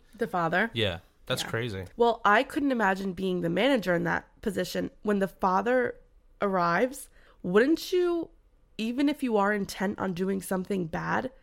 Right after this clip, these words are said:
Speaker 1: like, stop and be like, "Oh, no, no, like, her father's here now"? No, this guy kept doing it. Like, he was just, like, he, I think he got caught up in being the authority figure.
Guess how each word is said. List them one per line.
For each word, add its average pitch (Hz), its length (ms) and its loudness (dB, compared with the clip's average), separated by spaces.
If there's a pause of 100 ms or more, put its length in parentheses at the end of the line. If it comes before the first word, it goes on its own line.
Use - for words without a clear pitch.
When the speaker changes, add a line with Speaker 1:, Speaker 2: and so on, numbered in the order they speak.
(300)
Speaker 1:
like, 175 200 -2
stop 175 600 -2
and 190 100 -4
be 196 100 0
like, 170 340 0 (140)
"Oh, 196 180 6
no, 185 140 2
no, 180 220 0
like, 175 160 -4
her 190 100 0
father's 165 440 -4
here - 160 -6
now"? - 280 -10 (380)
No, 208 280 4
this 202 160 2
guy 240 220 4
kept - 480 -6
doing 202 400 2
it. 160 140 -2
Like, 165 200 -2
he 220 160 -2
was 226 220 2
just, 208 120 -2
like, 220 140 0 (280)
he, - 200 -14
I 226 80 4
think 226 220 0
he 247 320 -2
got 240 300 4
caught 190 280 0
up 160 300 0
in 170 120 -2
being 165 280 -2
the 160 100 -4
authority 156 400 -6
figure. - 480 -8